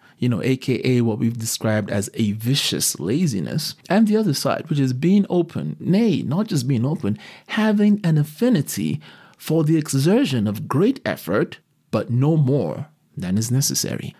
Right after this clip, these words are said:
for the achievement of a goal. This brings us to a really important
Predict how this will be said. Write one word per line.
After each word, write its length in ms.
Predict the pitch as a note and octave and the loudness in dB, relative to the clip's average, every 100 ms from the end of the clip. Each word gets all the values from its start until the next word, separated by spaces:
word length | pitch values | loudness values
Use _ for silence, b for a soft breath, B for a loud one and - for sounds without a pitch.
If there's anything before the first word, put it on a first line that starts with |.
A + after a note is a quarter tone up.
| b | b
for 120 | - | -6
the 120 | G2 F#2+ | -2 -2
achievement 640 | - D3+ C#3 - - - _ _ | -2 -2 -2 -4 -8 -18 _ _
of 100 | G2+ | -4
a 60 | G2 | -4
goal. 300 | F2 - - _ _ _ _ _ - | -4 -6 -12 _ _ _ _ _ -6
This 360 | B2+ C3+ D3+ | -2 0 -2
brings 300 | - C#3+ C3+ | 0 0 2
us 160 | B2+ A#2+ | 2 0
to 240 | - A#2+ | 0 0
a 20 | A#2 | 0
really 880 | A2 A2+ B2+ D3+ D#3 C#3+ B2+ G#2+ B B B - | -2 -2 2 4 6 6 4 2 B B B -2
important 880 | A2 G#2+ - - B2+ - A#2 G2+ | -2 -2 -8 -2 0 0 -4 -4